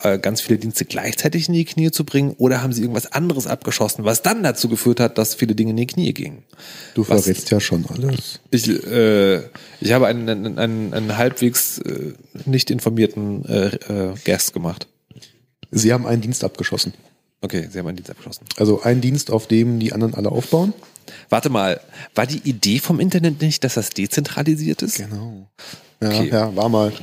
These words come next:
Speaker 1: Also das
Speaker 2: Aber es ist so teuer.
Speaker 1: Ja, verstehe. Also es gibt einen Dienst, auf den all die Dienste, die sozusagen in, in der letzten Woche Probleme hatte,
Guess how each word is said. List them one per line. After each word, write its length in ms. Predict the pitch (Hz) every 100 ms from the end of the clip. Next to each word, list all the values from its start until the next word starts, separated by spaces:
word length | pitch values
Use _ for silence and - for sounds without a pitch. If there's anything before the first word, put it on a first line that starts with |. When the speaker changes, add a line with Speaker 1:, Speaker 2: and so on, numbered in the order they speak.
| - - - -
Speaker 1:
Also 180 | 104 107
das 60 |
Speaker 2:
Aber 120 | 123 123
es 80 |
ist 120 | 147 151
so 80 |
teuer. 400 | 139 139 120 110 - - _ _ _ _ - -
Speaker 1:
Ja, 80 |
verstehe. 420 | 101 104 107 90 98
Also 120 | 107
es 80 | -
gibt 180 | 135 -
einen 240 | 127 160
Dienst, 320 | 135 196 220
auf 80 | 139
den 160 | 131 120
all 220 | 135 165
die 120 | 170
Dienste, 300 | 156 180 -
die 120 | 127
sozusagen 500 | 120 127 113 120 107
in, 140 | 110 107
in 60 |
der 100 | 110
letzten 240 | 107 - 123
Woche 160 | 123
Probleme 400 | 120 110 117 127
hatte, 320 | 123 - 123